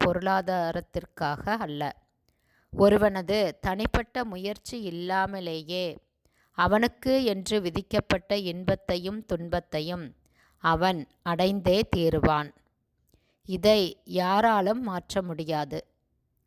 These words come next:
எனவே ஆன்மீகமான கிருஷ்ண உணர்வு வாழ்வில் முன்னேறுவதற்கு தன்னுடைய பொன்னான நேரத்தை உபயோகிப்பதுதான் சிறந்தது. மனித வாழ்வில்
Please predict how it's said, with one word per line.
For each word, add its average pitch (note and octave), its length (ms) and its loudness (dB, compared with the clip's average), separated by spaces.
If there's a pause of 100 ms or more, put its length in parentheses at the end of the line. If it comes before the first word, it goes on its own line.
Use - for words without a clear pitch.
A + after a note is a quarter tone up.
(200)
எனவே F#3+ 720 2
ஆன்மீகமான A3+ 1000 2
கிருஷ்ண A3 520 -2
உணர்வு F#3 560 -2
வாழ்வில் D#3+ 680 0 (380)
முன்னேறுவதற்கு F#3+ 1200 2 (380)
தன்னுடைய F3+ 720 2 (420)
பொன்னான A3 520 2
நேரத்தை F3+ 880 -2 (480)
உபயோகிப்பதுதான் G3 1120 2
சிறந்தது. D#3+ 680 -4 (1700)
மனித A#3+ 460 6
வாழ்வில் F#3+ 600 2